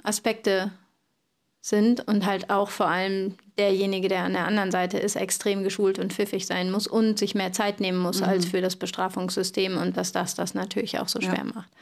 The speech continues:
Speaker 2: Ja, das stimmt.
Speaker 1: Ne?
Speaker 2: Aber wie gesagt, wir können ja alle nur noch dazu lernen.
Speaker 1: Mhm.
Speaker 2: Unser
Speaker 1: Sollten wir bitte.
Speaker 2: Leben lang, genau,
Speaker 1: Alle, die,
Speaker 2: immer.
Speaker 1: die hier zuhören,
Speaker 2: <laughs>
Speaker 1: möchten ja scheinbar auch.
Speaker 2: Immer
Speaker 1: <laughs>
Speaker 2: bitte, <laughs> immer bitte dazu lernen. Nein, es ist ja so, man,
Speaker 1: Ja.
Speaker 2: man lernt ja
Speaker 1: Mhm.
Speaker 2: eigentlich sein Leben lang nicht aus und es gibt ja immer wieder Dinge,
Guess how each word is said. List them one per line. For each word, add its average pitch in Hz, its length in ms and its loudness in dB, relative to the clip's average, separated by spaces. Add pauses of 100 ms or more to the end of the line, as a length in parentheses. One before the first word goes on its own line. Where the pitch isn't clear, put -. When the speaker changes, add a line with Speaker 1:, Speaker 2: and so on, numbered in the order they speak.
Speaker 2:
Ja, 185 180 -2 (400)
das 196 140 -8
stimmt. - 260 -2
Speaker 1:
Ne? 240 180 4 (120)
Speaker 2:
Aber 185 320 0
wie 196 60 -4
gesagt, 185 280 -2
wir 175 80 -4
können 196 220 -2
ja 180 100 0
alle 196 160 0
nur 190 160 -2
noch 180 240 0 (180)
dazu 185 380 -2
lernen. 214 500 0
Speaker 1:
Mhm. 220 160 0
Speaker 2:
Unser 233 180 0 (140)
Speaker 1:
Sollten 190 520 4
wir 185 120 4
bitte. 185 200 2
Speaker 2:
Leben 262 140 6
lang, 233 300 0
genau, 185 220 2
Speaker 1:
Alle, 269 200 8
die, 226 80 10
Speaker 2:
immer. 247 120 10
Speaker 1:
die - 60 10
hier 247 120 8
zuhören, 262 420 8
Speaker 2:
<laughs> - 0 -
Speaker 1:
möchten 277 300 6
ja 190 140 4
scheinbar 180 540 4
auch. 247 40 4
Speaker 2:
Immer 277 360 10
Speaker 1:
<laughs> 302 60 10
Speaker 2:
bitte, - 300 10 (180)
<laughs> 269 120 6
immer 269 300 8
bitte 214 260 2
dazu 208 340 2
lernen. 196 220 4 (220)
Nein, 262 180 8
es 175 140 6
ist - 160 2
ja 185 160 4
so, 156 160 2
man, 165 260 4
Speaker 1:
Ja. 214 140 6
Speaker 2:
man 185 80 4
lernt 185 200 2
ja 214 80 6
Speaker 1:
Mhm. 208 60 4
Speaker 2:
eigentlich 214 480 4
sein 180 160 4
Leben 190 220 4
lang 185 320 2
nicht 175 200 0
aus 165 300 2
und 160 120 0
es - 120 -6
gibt 180 180 -4
ja 170 60 2
immer 175 240 2
wieder 175 180 0
Dinge, 175 380 -2